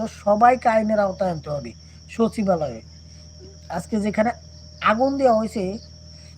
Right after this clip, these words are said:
আপনার এখানে সব কর্মকর্তাদেরকে ওর কথাটা ভাল লাগছে যে আইনের আওতায় এনে জিজ্ঞাসাবাদ করতে হবে যে কি করে বিস্ফোরণ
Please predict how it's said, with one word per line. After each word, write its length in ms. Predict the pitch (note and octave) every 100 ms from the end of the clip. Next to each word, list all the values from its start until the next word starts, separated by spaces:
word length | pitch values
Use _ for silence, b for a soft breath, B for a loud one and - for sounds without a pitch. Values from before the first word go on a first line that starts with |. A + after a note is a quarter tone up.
| - - - - - - - - -
আপনার 320 | F#3+ A3+ A3+ A3
এখানে 360 | G#3+ G3+ G#3+ B3
সব 380 | - - G#3 A#3+ A#3+ - -
কর্মকর্তাদেরকে 920 | A#3 A#3 A#3 A3+ G3+ G#3 F#3 G3 - B3+ -
ওর 160 | A#3 A#3
কথাটা 340 | A#3+ G#3+ G3+ F3+
ভাল 160 | E3 F3+
লাগছে 240 | F3+ G#3
যে 80 | G#3 - B B -
আইনের 360 | G#3 B3 B3+ A#3
আওতায় 360 | A3+ A#3 A#3+
এনে 140 | A3 G#3
জিজ্ঞাসাবাদ 680 | A3 G#3 G#3 G3+ G3 F#3+ -
করতে 220 | G3 E3+
হবে 220 | E3 D3 C3+ B B -
যে 80 | F3+ - -
কি 120 | C4+
করে 260 | - C#4 B3
বিস্ফোরণ 480 | A#3 - G3+ F#3